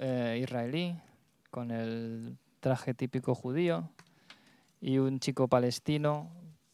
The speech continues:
con pañuelo y una bandera palestina al cuello, abrazados y haciendo la señal de la victoria con el dedo, bueno, como un se-, una señal de alegría, ¿no? Y, eh, esa foto para mí resumió todo. <laughs> Dos niños, eh, de los dos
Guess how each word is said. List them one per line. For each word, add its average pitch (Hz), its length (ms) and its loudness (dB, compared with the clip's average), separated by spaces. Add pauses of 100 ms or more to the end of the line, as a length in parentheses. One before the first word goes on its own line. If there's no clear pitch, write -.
(320)
con 120 340 0
pañuelo 120 600 0
y 117 240 -2
una 123 180 -6
bandera 117 360 -8
palestina 120 440 -4
al 117 100 0
cuello, 139 360 4
abrazados 127 800 6 (120)
y - 60 -4
haciendo 123 480 0
la 127 100 0
señal 123 300 -2
de 123 60 -2
la 120 120 -2
victoria 117 520 -6
con 117 160 -8
el 117 120 -10
dedo, 131 220 -6
bueno, - 160 -20 (100)
como 113 240 -14
un 117 180 -12
se-, 127 120 -10
una 120 160 -8
señal 120 400 -2
de 131 200 -8 (300)
alegría, 123 560 6
¿no? 127 200 -4 (1700)
Y, 143 200 8
eh, 135 220 10
esa 147 200 6
foto 160 280 10
para 139 200 6
mí 139 160 -2
resumió 135 560 -2
todo. 135 360 2
<laughs> 165 1400 -10
Dos 135 280 0
niños, 139 800 0
eh, 120 380 -2
de 123 100 0
los 120 160 -2
dos 131 300 0